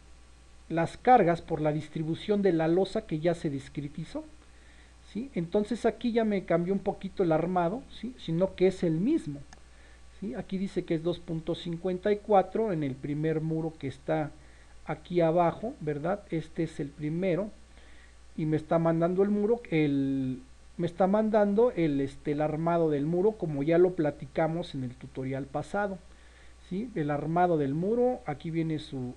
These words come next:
área en pulgadas cuadradas, ¿sí? Vienen las cargas aquí con las que está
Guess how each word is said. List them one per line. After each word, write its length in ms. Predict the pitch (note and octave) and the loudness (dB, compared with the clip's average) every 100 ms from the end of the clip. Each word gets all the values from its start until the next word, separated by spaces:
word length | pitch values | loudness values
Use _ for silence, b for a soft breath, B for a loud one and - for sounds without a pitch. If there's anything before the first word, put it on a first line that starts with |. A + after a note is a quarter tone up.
| - | -4
área 400 | E3+ E3 E3 D3 | 0 0 2 0
en 140 | C3+ | -2
pulgadas 640 | C3 - C3+ C#3+ D#3 D3 - | -6 -6 -2 0 0 0 -6
cuadradas, 720 | - C3+ C#3+ G#3+ G#3+ A#3 - - - b b b b b b - | -6 -4 0 2 2 0 -4 -20 -20 b b b b b b -14
¿sí? 200 | - A3 - | -8 -6 -2
Vienen 360 | F3 E3+ D3 | 0 2 0
las 240 | C3 C3 - | -2 -4 -2
cargas 480 | F3 E3+ D#3 - - | 0 2 2 0 -6
aquí 360 | C#3 - E3+ D#3+ | -10 -8 -10 -8
con 200 | D#3 C3+ | -6 -4
las 160 | B2+ | -6
que 120 | - | -8
está 400 | B2 - D#3 D#3 | -8 -2 -2 -2